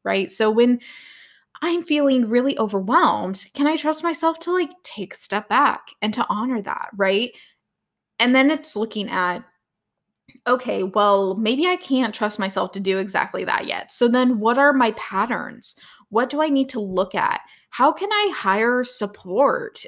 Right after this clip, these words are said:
in <laughs> these aspects," right? So if I'm feeling like, you know, I think about this a lot, um, going into business and creating the business that I desire. It's like, "Oh my God, I don't wanna be so overwhelmed that I'm going to be, like,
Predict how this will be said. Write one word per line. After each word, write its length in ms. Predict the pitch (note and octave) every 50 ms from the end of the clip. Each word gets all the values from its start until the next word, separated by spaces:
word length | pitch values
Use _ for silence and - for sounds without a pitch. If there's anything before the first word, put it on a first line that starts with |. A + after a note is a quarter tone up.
| -
in 200 | G3+ G#3 G#3 A3
<laughs> 20 | A#3
these 340 | A#3 A3 A#3 G#3+ G#3 - -
aspects," 640 | - A3+ A#3+ - - - - F#3+ F#3 F#3 F#3+ - -
right? 260 | G3 F#3 G3+ G3+ G3+
So 160 | - B3+ B3
if 100 | A#3+ B3
I'm 160 | A#3+ A#3 B3 B3
feeling 340 | D4 C#4 C#4 C4+ C4 B3+
like, 400 | A#3+ G3+ F3+ F3 E3+ F3 F3 _ _ - - - - _ _ _ _
you 120 | - G#3 G#3+
know, 160 | G#3 F#3+ -
I 160 | - - A3
think 200 | G#3+ - A3+ A#3
about 240 | G#3 F#3+ G3 F#3 -
this 220 | G3 G3+ - - -
a 80 | -
lot, 360 | G3 F#3 E3 - - - - -
um, 400 | - F#3+ G3 G3 G3 F#3+ F#3+ F#3+
going 300 | F#3 G3 G3 F3 F3 -
into 480 | - F#3 - - - F3+ E3+ E3+ E3+ F3
business 540 | - - C#4+ D4 C#4+ - B3+ G#3+ G#3 - -
and 140 | F#3+ F#3+
creating 580 | - - - G3 G3 F#3+ F#3+ F#3+ F#3+ F#3 F#3 F#3+
the 100 | G3 G3+
business 440 | G3 - G#3+ G#3 G#3 G#3+ F#3+ F#3+ -
that 120 | - D3+
I 120 | A2+ D#3+ E3
desire. 720 | - F3 F3 - G3+ A3 C4+ C#4+ C4 G#3+ F3+ F3 F#3 - - - - - - -
It's 180 | - A#3+ A#3+ -
like, 200 | G#3+ G3 G3+ - -
"Oh 180 | A3+ C4 C#4
my 160 | B3+ G#3+ F#3+ F#3
God, 300 | G3+ G#3+ A3 G#3+ G3+ - -
I 60 | -
don't 140 | A3+ B3 C#4
wanna 160 | D4+ D#4 C#4+
be 100 | B3 A#3
so 260 | A3 - - G3 F#3
overwhelmed 580 | - G3+ G3+ G3 F#3+ F#3+ F#3+ G3 G#3+ A3 G#3+ G3
that 160 | G3+ F#3+ - -
I'm 200 | - G3 F#3+ F#3+
going 220 | F3 F#3 F#3+ F#3+
to 120 | F#3 - F#3
be, 240 | - F3 F3+ F3
like, 380 | E3+ F3 E3+ E3+ F3 F3 _ _